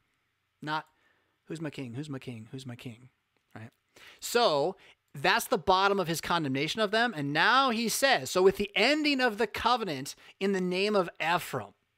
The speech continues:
right? Joseph, Joseph, uh, Israel, Northern Israel, right? Uh, uh, oh, now I'm gonna lose his name.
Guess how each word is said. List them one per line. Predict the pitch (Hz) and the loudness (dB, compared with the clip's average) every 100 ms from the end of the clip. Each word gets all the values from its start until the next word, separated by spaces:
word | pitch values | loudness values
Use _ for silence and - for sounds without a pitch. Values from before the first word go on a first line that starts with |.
| _ _ _ _ _ _ _ - | _ _ _ _ _ _ _ -16
right? | 120 131 | -16 -14
Joseph, | - 127 120 - - - _ _ _ _ _ _ _ _ _ _ _ _ | -12 -10 -10 -12 -14 -16 _ _ _ _ _ _ _ _ _ _ _ _
Joseph, | - - - - _ _ _ _ _ _ _ _ _ | -20 -20 -20 -20 _ _ _ _ _ _ _ _ _
uh, | - - - - _ - | -20 -18 -18 -20 _ -8
Israel, | 160 160 107 117 131 - | -6 -6 -10 -12 -16 -12
Northern | 117 139 139 | -10 -8 -8
Israel, | 117 143 139 147 - _ _ _ _ _ | -10 -12 -14 -20 -20 _ _ _ _ _
right? | 117 113 - | -16 -16 -16
Uh, | 131 | -16
uh, | 120 120 139 120 113 113 - _ 147 | -16 -16 -18 -18 -18 -18 -20 _ -20
oh, | 143 156 | -18 -14
now | 139 | -12
I'm | 131 | -10
gonna | 127 | -10
lose | 127 | -10
his | 120 | -10
name. | 131 127 113 | -8 -8 -10